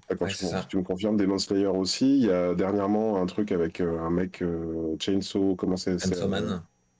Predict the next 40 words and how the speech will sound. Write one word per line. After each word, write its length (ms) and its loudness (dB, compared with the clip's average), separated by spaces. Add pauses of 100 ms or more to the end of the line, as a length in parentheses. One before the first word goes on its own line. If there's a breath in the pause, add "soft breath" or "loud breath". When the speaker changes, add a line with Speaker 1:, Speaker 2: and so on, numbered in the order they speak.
Speaker 1:
Chainsaw 400 -2
Man, 240 2
voilà, 200 4
euh, 400 4 (280 loud breath)
j'ai 120 0
l'impression 420 0
que 100 -4
le 60 2
shonen 400 2
se 140 -4
permet 340 0
beaucoup 240 0
plus 240 -2
de 80 2
violence 400 2
graphique, 560 -2
euh, 340 0 (160)
qu'auparavant. 640 0 (640 loud breath)
Euh, 760 0
c-, 260 -4 (300)
ça 220 0
peut 260 0
faire 260 -6
partie 360 -2
des 120 0
choses 240 -2
qui 160 -2
me 220 2
rebutent, 420 0
moi, 100 2
au 80 2
départ, 340 -2
hein, 140 0
parce 160 -4
que 540 -4
je 140 -6
veux 60 -2
pas 120 -2
dire 220 -2
que, 420 0